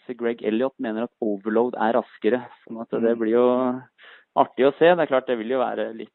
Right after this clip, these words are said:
Speaker 1: avhengig av føre. Får man kanskje veldig lett føre, så kanskje vi går raskere. Får man skikkelig slør, så kanskje Overload, eh,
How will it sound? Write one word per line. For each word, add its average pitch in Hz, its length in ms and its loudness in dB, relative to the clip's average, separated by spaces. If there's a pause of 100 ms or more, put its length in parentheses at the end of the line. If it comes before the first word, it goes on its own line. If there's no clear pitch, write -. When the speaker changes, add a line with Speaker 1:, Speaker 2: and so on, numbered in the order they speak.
(160)
Speaker 1:
avhengig 110 400 -10
av 107 440 -10
føre. 113 320 0
Får - 160 -10
man 107 100 -8
kanskje 101 380 -4 (640)
veldig 104 300 4
lett - 280 -6 (200)
føre, 113 380 4
så 123 140 -2
kanskje 107 360 -6
vi 104 140 -8
går 113 220 -2
raskere. 160 400 -2
Får - 140 -6
man 110 180 -4
skikkelig - 560 -8 (160)
slør, 101 360 4
så 147 100 0
kanskje 113 360 2
Overload, 101 720 2
eh, 101 300 0